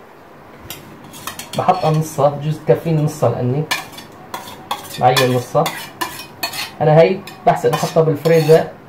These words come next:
بعد أسبوع عشرة أيام برجع بستعملها، بسوي لي صينية تانية. في حال كفت، في حال ما كفت برجع باخذ منها شوي.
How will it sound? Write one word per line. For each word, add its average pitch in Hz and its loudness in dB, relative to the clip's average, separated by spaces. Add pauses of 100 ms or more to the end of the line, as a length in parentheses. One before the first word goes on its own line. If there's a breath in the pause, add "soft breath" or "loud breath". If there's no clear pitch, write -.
(160)
بعد 147 4
أسبوع 160 0
عشرة 165 0
أيام 175 -4
برجع 165 4
بستعملها، 143 0
بسوي 156 -2
لي 165 2
صينية 160 -4
تانية. 131 -6 (500)
في 156 -2
حال 196 6
كفت، - 0
في 160 -2
حال 214 4
ما 208 2
كفت 208 0
برجع 131 2
باخذ 127 -2
منها 131 -2
شوي. 143 -4